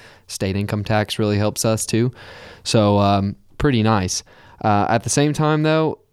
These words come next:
seeing his on-ice performance just even in the preseason, you could tell, man,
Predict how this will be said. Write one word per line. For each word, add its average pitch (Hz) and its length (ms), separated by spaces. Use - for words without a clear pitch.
seeing 156 360
his 135 160
on-ice 135 320
performance 123 520
just 127 320
even 139 200
in 120 80
the 107 80
preseason, 135 640
you 117 80
could 113 180
tell, 131 460
man, 107 340